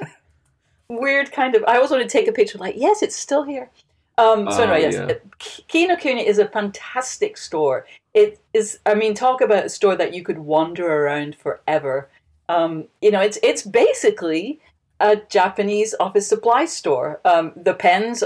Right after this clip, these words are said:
Speaker 2: are better than you would find in a, in a, you know, big box American store. But, you know, a lot of the stuff that we kind of fetishize a little bit is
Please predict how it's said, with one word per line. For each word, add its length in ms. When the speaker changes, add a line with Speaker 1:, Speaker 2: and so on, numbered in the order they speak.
Speaker 2:
are 300
better 260
than 200
you 80
would 100
find 380
in 180
a, 260
in 140
a, 120
you 60
know, 100
big 220
box 280
American 460
store. 400
But, 400
you 140
know, 180
a 20
lot 280
of 80
the 80
stuff 420
that 180
we 340
kind 200
of 100
fetishize 540
a 40
little 200
bit 220
is 140